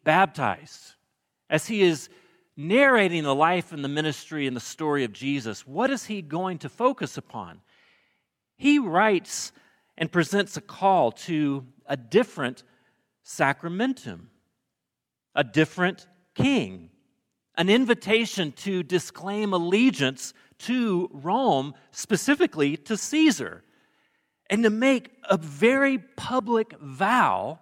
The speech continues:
in a river, a new <laughs> sacramentum,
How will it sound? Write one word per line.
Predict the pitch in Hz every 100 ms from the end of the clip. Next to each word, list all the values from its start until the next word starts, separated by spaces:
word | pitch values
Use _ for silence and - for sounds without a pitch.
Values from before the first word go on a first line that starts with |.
| _ _ _ _ _ _
in | - 185
a | 185
river, | 170 285 156 117 143 170 _ -
a | 151
new | 180 262 285 208
<laughs> |
sacramentum, | - - 208 - 190 214 262 - 139 98 160